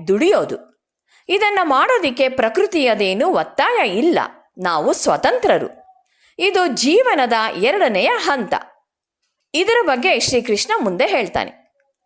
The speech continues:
"ನಿಮಗೆ ನಿಮ್ಮದೇನೂ ಸಾಧಿಸಿಕೊಳ್ಳಲು ಇಲ್ಲದಿರುವಾಗ ಬೇರೆಯವರಿಗೆ ತಮ್ಮ ಆಕಾಂಕ್ಷೆಗಳನ್ನ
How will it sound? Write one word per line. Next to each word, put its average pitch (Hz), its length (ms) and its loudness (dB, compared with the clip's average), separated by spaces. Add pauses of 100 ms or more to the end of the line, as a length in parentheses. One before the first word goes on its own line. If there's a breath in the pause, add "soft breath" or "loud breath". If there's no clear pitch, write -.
(140)
"ನಿಮಗೆ 403 400 0
ನಿಮ್ಮದೇನೂ 320 840 0
ಸಾಧಿಸಿಕೊಳ್ಳಲು 320 960 0
ಇಲ್ಲದಿರುವಾಗ 220 880 0 (920)
ಬೇರೆಯವರಿಗೆ 330 880 2
ತಮ್ಮ 233 320 0
ಆಕಾಂಕ್ಷೆಗಳನ್ನ 226 1080 0